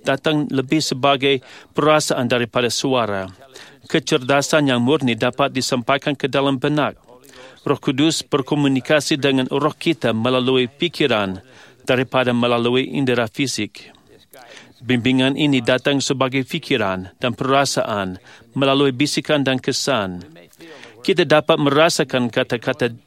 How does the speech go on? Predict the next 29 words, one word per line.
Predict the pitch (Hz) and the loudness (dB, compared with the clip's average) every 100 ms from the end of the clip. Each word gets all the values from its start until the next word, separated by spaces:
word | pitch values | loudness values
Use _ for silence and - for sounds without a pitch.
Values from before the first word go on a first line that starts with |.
| - | -4
dari | 127 120 120 | 0 0 0
komunikasi | 135 131 135 - 143 131 147 139 | 0 2 2 0 -2 0 -2 0
rohani | 135 123 156 135 | -2 -2 0 2
lebih | 127 123 165 147 | 0 0 0 2
dari | 127 123 | 2 0
sekadar | - 143 - 127 123 117 | -2 -4 -2 0 0 0
mendengarnya | 131 127 131 143 117 98 90 - - - | 0 0 0 0 -2 -6 -8 -12 -20 -6
dan | 139 131 | -2 2
melihat | 127 170 143 120 | 2 2 2 0
dengan | 123 123 | 0 0
mata | 120 123 131 | 0 0 0
rohani | 123 135 - 160 107 101 | 0 0 0 0 0 -2
daripada | 110 113 - 113 107 | -2 -2 -4 -4 -2
dengan | 113 107 | -2 -2
mata | 110 107 110 | -2 -4 -6
fana. | - 135 120 95 82 - - - - - - - - - | -2 0 0 -4 -6 -18 -20 -20 -20 -20 -20 -20 -20 -8
Saya | - 196 | 0 4
melayani | 175 160 139 156 143 | 6 6 6 6 4
selama | 127 147 139 131 | 2 0 2 2
beberapa | 120 139 147 - 131 | 2 2 2 0 -2
tahun | 175 156 127 113 | 2 4 2 2
dalam | 117 120 117 | 0 0 0
Quorum | - 143 123 | 0 0 0
Dua | 117 127 | 0 0
belas | 113 127 143 - - - - - | 2 2 2 0 -8 -16 -14 -4
bersama | 135 - 147 135 | -2 0 0 0
Penatua | 156 147 143 156 | 0 0 0 0
LeGrand | 131 127 139 135 | 0 0 -2 0
Richards. | 165 - 107 98 - - | -2 -4 -4 -4 -8 -10